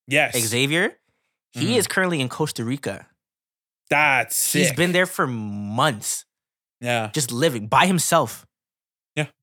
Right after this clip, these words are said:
Speaker 2: Just living. And I'm like, that's, kinda dope.
Speaker 1: Yeah.
Speaker 2: That's kinda dope. I, I can't lie. So,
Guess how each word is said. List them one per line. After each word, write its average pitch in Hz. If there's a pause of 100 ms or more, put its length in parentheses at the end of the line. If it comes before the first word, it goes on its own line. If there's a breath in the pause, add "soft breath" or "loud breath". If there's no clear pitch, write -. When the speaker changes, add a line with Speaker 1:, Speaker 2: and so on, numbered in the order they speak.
(240)
Speaker 2:
Just 160
living. 127 (480)
And 120
I'm 170
like, 143
that's, - (880)
kinda 262
dope. 247 (760)
Speaker 1:
Yeah. 143 (100)
Speaker 2:
That's 165
kinda 226
dope. 208
I, 135 (100)
I 143
can't 175
lie. 135 (1600)
So, 120